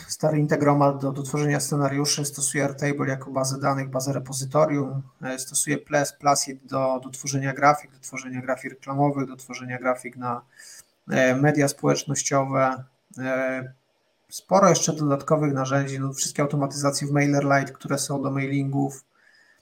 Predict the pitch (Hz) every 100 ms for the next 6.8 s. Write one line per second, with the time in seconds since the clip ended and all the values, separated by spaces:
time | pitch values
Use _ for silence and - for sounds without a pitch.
0 | _ _ _ _ - 135 135 139 135 135
1 | 135 135 - - 135 - - 143 147 143
2 | 143 143 143 - 143 143 143 143 139 139
3 | 139 139 151 143 143 - 180 175 160 156
4 | - 147 - 147 143 143 139 147 139 135
5 | 131 - _ _ _ _ _ _ - _
6 | _ _ - 139 135 131 131 131